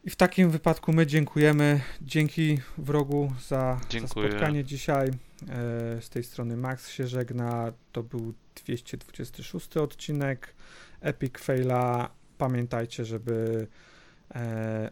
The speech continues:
Speaker 1: odsłuchać nas, zostawić komentarz, e, wejść na Discorda, na YouTube'a. E, wiemy, że ostatnio nie nagrywaliśmy regularnie, no ale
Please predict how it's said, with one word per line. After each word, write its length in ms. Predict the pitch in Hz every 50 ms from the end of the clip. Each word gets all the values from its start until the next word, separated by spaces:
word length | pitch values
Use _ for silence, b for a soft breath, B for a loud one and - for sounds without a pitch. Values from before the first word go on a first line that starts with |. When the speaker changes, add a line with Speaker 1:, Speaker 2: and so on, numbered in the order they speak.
| _
Speaker 1:
odsłuchać 640 | - - - - - - 160 - - 156 147 - -
nas, 300 | 147 143 135 135 131 123
zostawić 520 | 123 123 120 - - 139 123 123 120 -
komentarz, 1000 | - - 131 123 123 120 120 120 - - 120 120 117 117 117 113 - - - -
e, 340 | 123 117 113 110 110 110 107 104
wejść 200 | 123 123 117 117
na 140 | 127 123 113
Discorda, 680 | 107 113 110 - - - 123 117 117 107 113 113 113 110
na 140 | 113 113 110 110
YouTube'a. 680 | 110 110 - 123 113 107 117 117 113 110 110 110 107 104 B B B B B B B B -
E, 280 | - 113 107 110 - - -
wiemy, 260 | 135 147 147 139 135
że 120 | 120 127
ostatnio 560 | 127 120 - - 131 123 - - 120 113 110 110 - - -
nie 180 | 127 123 120
nagrywaliśmy 760 | 117 117 117 113 117 120 120 139 143 139 139 135 - - 131 123
regularnie, 600 | 123 120 120 120 120 123 120 110 117 117 117 117
no 140 | 117 113
ale 360 | - - - 123 120 117 113